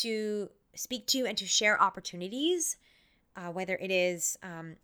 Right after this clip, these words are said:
whether it's on events, panels, uh, ambassadorships, any of those kinds of things,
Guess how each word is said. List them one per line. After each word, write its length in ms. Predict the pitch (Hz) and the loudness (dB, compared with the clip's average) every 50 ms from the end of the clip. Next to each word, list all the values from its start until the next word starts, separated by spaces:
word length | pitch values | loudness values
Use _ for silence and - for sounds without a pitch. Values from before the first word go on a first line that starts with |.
| - - | -14 -10
whether 240 | 180 180 175 180 | -8 -4 -4 -4
it's 140 | 170 151 - | -4 -4 -6
on 100 | 180 175 | -8 -8
events, 380 | 170 165 233 262 277 262 - - | 6 10 10 10 10 10 4 -2
panels, 640 | - - 220 226 240 240 220 202 190 180 180 - - - | -2 8 10 10 10 12 8 6 6 4 2 2 0 0
uh, 560 | 175 185 170 165 165 170 170 165 160 156 127 - - _ _ - - | -2 -2 0 0 2 0 0 0 0 -2 -4 -8 -14 _ _ -10 -6
ambassadorships, 680 | 220 208 220 226 240 233 - 226 208 - - 190 175 - | 0 8 10 10 10 8 4 2 0 0 0 0 -2 -2
any 140 | - 233 247 | -2 0 2
of 40 | 254 | 2
those 100 | 240 233 | 2 0
kinds 180 | - 233 220 214 | -2 -4 -6 0
of 60 | - | 0
things, 260 | 196 170 156 170 - | 0 0 0 -4 -12